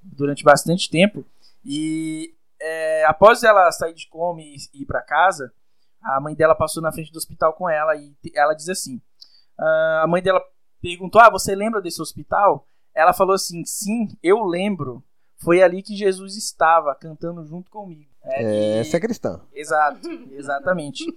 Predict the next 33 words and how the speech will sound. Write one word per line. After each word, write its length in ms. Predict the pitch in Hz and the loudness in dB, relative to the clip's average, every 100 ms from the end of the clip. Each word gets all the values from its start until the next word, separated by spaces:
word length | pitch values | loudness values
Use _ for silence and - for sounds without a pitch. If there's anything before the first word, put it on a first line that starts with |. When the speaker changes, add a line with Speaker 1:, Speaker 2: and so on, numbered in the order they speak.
| 349 339 - 339 - | -10 -10 -14 -20 -12
Speaker 1:
E 140 | 233 180 | 6 8
aí 360 | 180 190 214 | 10 6 6
a 160 | 214 208 | 8 8
mãe 180 | 202 196 | 6 4
da, 420 | 190 180 170 160 | 6 8 8 4
dessa 280 | 160 151 160 | -2 -8 -8
criança, 360 | 151 170 185 | -8 -8 -4
ela 100 | 170 | -4
ficou 240 | 175 180 165 | -4 -2 -2
até 180 | 180 | -2
um 100 | 185 | -10
pouco 340 | 196 - 170 _ | -10 -14 -16 _
com 100 | 165 | -18
receio, 400 | 165 147 - 175 | -16 -12 -12 -12
porque 180 | - 170 | -12 -2
ela 140 | 156 151 | 0 0
falou 180 | 160 | -2
que 240 | - 170 160 _ _ _ | -4 -8 -12 _ _ _
certa 360 | - 165 156 160 | -6 -2 6 4
vez 260 | 160 160 | 4 -2
ele 160 | 160 151 | -4 -4
tava 240 | 156 151 | -2 0
brincando, 680 | 156 156 156 - 147 160 180 | -2 -6 -10 -10 -4 -2 0
né, 120 | 160 | -2
depois 320 | 143 139 143 | -4 -8 -12
dele 160 | 139 139 | -12 -14
ficar 320 | 143 143 139 | -16 -10 -10
recuperado 520 | 147 _ 147 139 135 | -10 _ -8 -6 -4
da 140 | 139 135 | -4 -6
doença 260 | 139 135 | -6 -12
que 120 | 143 147 | -12 -14
ele 120 | 139 | -14
teve, 400 | - 170 190 | -8 -6 -6